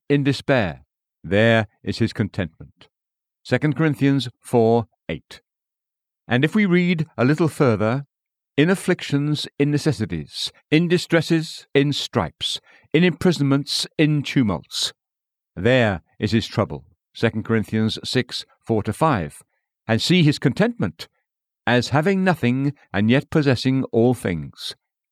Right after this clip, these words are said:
Second Corinthians six ten. When the apostle was driven out of all, regarding that sweet contentment of mind that was like music in his soul, he possessed all.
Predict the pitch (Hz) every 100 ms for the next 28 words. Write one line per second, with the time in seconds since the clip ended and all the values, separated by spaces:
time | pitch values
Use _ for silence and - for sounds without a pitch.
0 | - - 101 120 139 131 139 135 123 87
1 | - 143 - - _ _ - 202 196 78
2 | - _ _ _ _ _ _ _ _ _
3 | _ _ - 175 226 233 220 180 120 95
4 | 92 110 - 156 151 - 131 139 92 113
5 | 117 85 90 110 120 _ _ - 117 151
6 | 175 160 156 127 120 - 160 175 - 147
7 | - 147 147 151 143 117 120 123 123 120
8 | - - 104 117 120 117 110 143 147 -
9 | 117 104 - 104 80 82 82 _ _ _
10 | - 120 123 120 143 - - - - 90
11 | 73 65